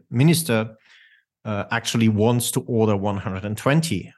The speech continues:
or, or even more than one hundred and twenty because he thinks that, uh, Ukraine needs more of these tanks all the time. And, uh, he now needs to place orders in advance to produce replacements to be able to deliver them to Ukraine.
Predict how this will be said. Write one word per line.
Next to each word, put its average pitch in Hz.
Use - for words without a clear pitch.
or, 95
or -
even 110
more 113
than 104
one 98
hundred 92
and 92
twenty 90
because 113
he 123
thinks 127
that, 101
uh, 98
Ukraine 113
needs 110
more 127
of 101
these 95
tanks 90
all 92
the 95
time. 156
And, 107
uh, 139
he 110
now 107
needs 117
to 107
place 117
orders 127
in 143
advance 117
to 113
produce 135
replacements 101
to 120
be 117
able 131
to 98
deliver 113
them 95
to 92
Ukraine. 92